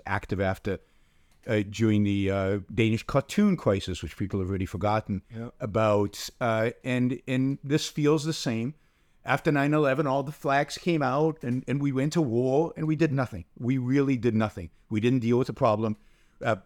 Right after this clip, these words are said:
Speaker 1: you know, George Bush and, and everybody after him, every single administration since, have refused to name the enemy.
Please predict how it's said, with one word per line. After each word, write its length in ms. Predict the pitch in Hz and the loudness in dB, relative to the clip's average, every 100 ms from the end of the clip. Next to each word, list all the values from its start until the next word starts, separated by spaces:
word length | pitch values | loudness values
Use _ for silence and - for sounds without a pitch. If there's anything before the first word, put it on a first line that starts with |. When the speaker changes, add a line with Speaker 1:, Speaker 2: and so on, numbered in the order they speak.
| - | -4
Speaker 1:
you 140 | 120 | 0
know, 140 | 113 117 | 2 2
George 340 | 104 123 98 | 0 0 2
Bush 340 | 117 123 - | 2 2 0
and, 260 | 120 101 107 | -2 0 -2
and 160 | 110 110 | -4 -4
everybody 460 | 139 139 123 120 110 | 0 0 2 2 2
after 260 | 110 - | 0 -2
him, 80 | 95 - | -4 -2
every 160 | 120 | 0
single 320 | 110 120 113 110 | 0 0 2 2
administration 580 | 110 104 - 104 107 | 0 -2 -2 -4 -4
since, 380 | 87 - 113 101 | -8 -4 -2 -2
have 100 | 98 | -6
refused 380 | 92 - 113 - | -8 -4 -4 -2
to 40 | |
name 300 | 98 101 113 | 0 2 2
the 140 | 110 - | 2 0
enemy. 380 | 98 101 120 | -2 -2 -2